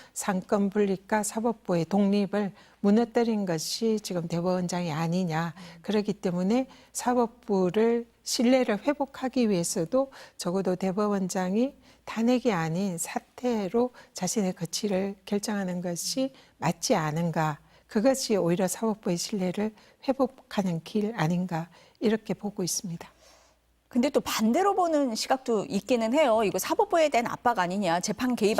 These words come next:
Speaker 2: 아니냐", 이렇게 주장하시는 부분에 대해서는 어떻게 반박하시겠습니까?
Speaker 1: 어, 물론 그런
Speaker 2: 네.
Speaker 1: 측면이 있다는 것은 부정하지는 않습니다. 그러나 말씀드렸지만 대법원이 이 사실상 대선이라는 국민의 시간,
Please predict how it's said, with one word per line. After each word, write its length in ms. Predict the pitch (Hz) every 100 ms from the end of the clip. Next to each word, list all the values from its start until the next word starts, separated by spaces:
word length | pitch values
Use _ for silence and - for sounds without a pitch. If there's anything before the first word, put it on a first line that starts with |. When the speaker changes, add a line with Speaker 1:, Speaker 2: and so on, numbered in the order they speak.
| 151
Speaker 2:
아니냐", 520 | 233 240 185 196 180
이렇게 580 | 165 285 - 302 233 175
주장하시는 880 | - 269 262 247 240 233 208 196 - _ _
부분에 340 | 214 240 247
대해서는 340 | 214 185 285 214
어떻게 220 | - 175
반박하시겠습니까? 920 | 175 147 165 165 165 - 151 - 170 - _ _
Speaker 1:
어, 180 | 202 196
물론 320 | 202 233 262
그런 260 | 247 262 262
Speaker 2:
네. 60 | 262
Speaker 1:
측면이 500 | 302 302 302 277 208
있다는 380 | - 233 233
것은 320 | 220 185 190 180
부정하지는 580 | 202 208 196 175 214
않습니다. 760 | 208 151 - 170 156 175 175 160
그러나 520 | - 233 202 196 196 - - -
말씀드렸지만 1300 | 170 180 226 208 208 190 - 202 202 - 196 214 196 185
대법원이 1000 | 202 196 240 247 240 254 233 165 202 220 - _ _
이 240 | 180 175 175
사실상 640 | - 214 214 208 190 180
대선이라는 800 | 185 170 220 208 185 175 196 247 - - - -
국민의 540 | - 240 240 247 220 180
시간, 500 | - - 165 160